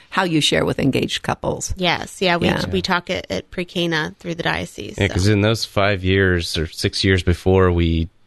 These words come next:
Speaker 3: you know, reverted back to the Catholic faith, our intimacy was not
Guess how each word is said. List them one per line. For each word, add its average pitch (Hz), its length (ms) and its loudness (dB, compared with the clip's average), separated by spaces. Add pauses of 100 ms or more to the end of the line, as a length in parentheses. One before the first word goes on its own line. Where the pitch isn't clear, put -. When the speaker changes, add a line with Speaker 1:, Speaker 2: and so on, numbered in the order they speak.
(260)
Speaker 3:
you 90 100 -8
know, 80 80 -6
reverted 82 560 2
back 85 180 2
to - 80 -20
the - 80 -10
Catholic 87 320 -2
faith, 101 380 0 (960)
our 98 520 4
intimacy 92 680 2
was 85 800 0 (460)
not 87 340 2